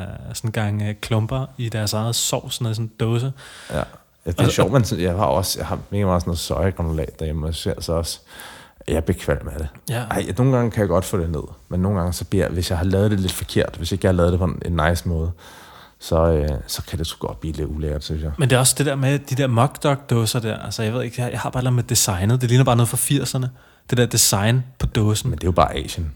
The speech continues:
Speaker 1: Ja,
Speaker 2: Det er
Speaker 1: ja,
Speaker 2: bare
Speaker 1: det er jo
Speaker 2: sådan
Speaker 1: bare
Speaker 2: noget
Speaker 1: Asien, men
Speaker 2: andet
Speaker 1: det
Speaker 2: ting.
Speaker 1: får mig bare til at tænke på, okay, er den der dåse lige sådan tredive år gammel, eller hvad sker der?
Speaker 2: Nå, fuck det.
Speaker 1: Ja, men det er bare sådan nogle, det er bare sådan nogle
Speaker 2: <laughs>
Speaker 1: underbevidste
Speaker 2: Det er
Speaker 1: ting.
Speaker 2: rustikt. Det er street.
Speaker 1: Men, øh, Josefine, jeg håber, at, øh, at de her, de, de her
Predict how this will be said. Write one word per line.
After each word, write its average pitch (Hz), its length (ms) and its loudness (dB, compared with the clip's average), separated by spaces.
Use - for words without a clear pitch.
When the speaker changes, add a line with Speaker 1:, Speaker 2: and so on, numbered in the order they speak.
Speaker 1:
Ja, 135 60 2
Speaker 2:
Det 131 60 8
er 151 40 12
Speaker 1:
ja, 131 60 10
Speaker 2:
bare 120 80 10
Speaker 1:
det - 40 8
er 143 40 10
jo - 20 10
Speaker 2:
sådan - 20 2
Speaker 1:
bare 139 120 6
Speaker 2:
noget 156 100 6
Speaker 1:
Asien, 143 140 4
men 135 40 6
Speaker 2:
andet 127 80 6
Speaker 1:
det 135 60 10
Speaker 2:
ting. 135 40 2
Speaker 1:
får 156 80 4
mig 120 140 2
bare 123 140 4
til 123 120 0
at 123 60 0
tænke 123 220 2
på, 117 140 -4
okay, 123 260 -2
er 120 40 -2
den 123 160 0
der 123 100 -4
dåse 120 300 -2
lige 120 100 0
sådan 113 260 -2
tredive 123 300 4
år 110 80 2
gammel, 104 280 0
eller 101 140 -2
hvad 95 80 -6
sker 107 180 -8
der? 104 80 -6
Speaker 2:
Nå, 82 300 2
fuck - 140 -4
det. - 120 -10
Speaker 1:
Ja, 123 140 -8
men - 100 -6
det 135 60 8
er 127 40 6
bare 147 120 8
sådan 135 160 12
nogle, 139 160 10
det 135 60 8
er 127 40 4
bare 143 120 6
sådan 151 100 4
nogle 147 100 6
Speaker 2:
<laughs> - 20 6
Speaker 1:
underbevidste 127 360 6
Speaker 2:
Det 120 80 4
er 113 40 6
Speaker 1:
ting. 131 120 8
Speaker 2:
rustikt. - 360 2
Det 90 200 4
er 95 160 4
street. - 480 -2
Speaker 1:
Men, 120 240 6
øh, 113 220 8
Josefine, 123 420 6
jeg 117 180 6
håber, 131 320 8
at, 117 480 2
øh, 107 360 4
at - 160 -8
de 143 160 8
her, 135 300 6
de, 120 160 2
de 131 180 2
her 139 100 6